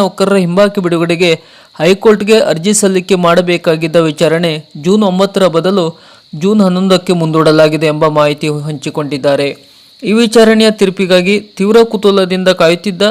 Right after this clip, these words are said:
ಸಾರಿಗೆ ನೌಕರರಿಗೆ ನಿರಾಶೆ ಜೊತೆಗೆ ಬೇಸರವೂ ಕೂಡ ಉಂಟಾಗಿದೆ. ಇನ್ನು ಈ ಪ್ರಕರಣವೇನು? ಸಾರಿಗೆ ನೌಕರರಿಗೆ ಮೂವತ್ತೆಂಟು ತಿಂಗಳ ವೇತನ ಹೆಚ್ಚಳದ ಹಿಂಬಾಕಿ ಕೊಟ್ಟಿಲ್ಲ, ಜೊತೆಗೆ ಎರಡ್ ಸಾವಿರದ ಇಪ್ಪತ್ನಾಲ್ಕರ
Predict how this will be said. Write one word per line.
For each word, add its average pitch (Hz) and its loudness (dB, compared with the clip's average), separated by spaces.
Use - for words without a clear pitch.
ಸಾರಿಗೆ 208 2
ನೌಕರರಿಗೆ 170 -2
ನಿರಾಶೆ 214 -2
ಜೊತೆಗೆ 180 -2
ಬೇಸರವೂ 185 0
ಕೂಡ 170 4
ಉಂಟಾಗಿದೆ. 151 2
ಇನ್ನು 247 4
ಈ 208 -4
ಪ್ರಕರಣವೇನು? 202 2
ಸಾರಿಗೆ 220 0
ನೌಕರರಿಗೆ 202 -2
ಮೂವತ್ತೆಂಟು 220 -4
ತಿಂಗಳ 202 0
ವೇತನ 220 -2
ಹೆಚ್ಚಳದ 185 0
ಹಿಂಬಾಕಿ 208 -2
ಕೊಟ್ಟಿಲ್ಲ, 175 -4
ಜೊತೆಗೆ 240 0
ಎರಡ್ 190 -2
ಸಾವಿರದ 233 2
ಇಪ್ಪತ್ನಾಲ್ಕರ 208 0